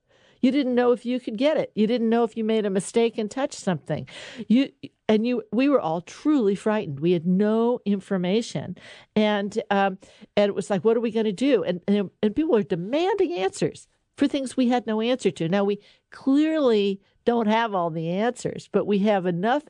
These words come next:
answers to know, you know, that we're not gonna get in trouble in certain ways, um, uh, if we just mind our P's and Q's. Um, but there's still a lot more to know. But even when we're going in a new direction, there's a whole lot of times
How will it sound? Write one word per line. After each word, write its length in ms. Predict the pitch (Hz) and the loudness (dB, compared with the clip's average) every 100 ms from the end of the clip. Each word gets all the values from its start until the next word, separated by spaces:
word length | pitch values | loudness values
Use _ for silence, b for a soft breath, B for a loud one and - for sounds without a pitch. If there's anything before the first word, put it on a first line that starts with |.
| - | -4
answers 600 | 165 165 - 147 151 - | -2 -2 -2 -2 -4 -10
to 120 | - 190 | -4 0
know, 540 | 180 180 156 135 165 b b b b _ _ - | 2 2 0 -2 -6 b b b b _ _ -4
you 160 | - 214 | 0 2
know, 140 | 190 | 2
that 160 | 175 180 | 0 0
we're 120 | 180 | 0
not 240 | 175 175 - | 0 -2 -2
gonna 180 | 165 | -2
get 200 | 151 170 | 0 -2
in 80 | 151 | -4
trouble 380 | - 156 143 147 | -2 0 0 -2
in 100 | 147 | -4
certain 300 | - 165 147 | -2 -4 -2
ways, 500 | 151 143 135 151 - - | -2 0 0 -2 -6 -4
um, 260 | 160 147 151 B B B | -2 0 -4 B B B
uh, 120 | 165 143 | 0 0
if 180 | 165 | 0
we 120 | 165 160 | 0 0
just 220 | 165 - | -2 -2
mind 260 | 160 165 | 0 0
our 100 | 143 | -2
P's 320 | 143 180 156 - | -2 -4 -4 -6
and 100 | 143 | -6
Q's. 420 | 247 214 160 - B B B - | 0 0 0 -6 B B B 0
Um, 280 | 190 180 - | 0 0 -2
but 280 | 208 190 - b _ | 0 0 -2 b _
there's 180 | 202 185 | 0 0
still 200 | - 226 | 0 0
a 160 | 185 165 | 2 2
lot 240 | 180 175 | 2 0
more 160 | 180 165 | -2 -4
to 100 | 165 | -2
know. 320 | 165 139 139 B B B - | -2 -2 -6 B B B 0
But 220 | 240 - | 0 0
even 340 | 240 285 311 285 | -2 -2 0 0
when 160 | 247 | 0
we're 140 | 233 202 | 0 0
going 380 | 180 202 208 190 | 0 0 0 0
in 140 | 180 | -2
a 80 | 175 | 0
new 200 | 170 180 | 2 0
direction, 640 | 175 156 156 - - 147 - b b | 0 0 -2 -4 -6 -6 -10 b b
there's 180 | 208 214 | 0 0
a 40 | |
whole 300 | 202 - 311 | -2 0 2
lot 140 | 277 214 | 2 0
of 100 | 190 | -2
times 380 | 185 175 165 | -4 -4 -4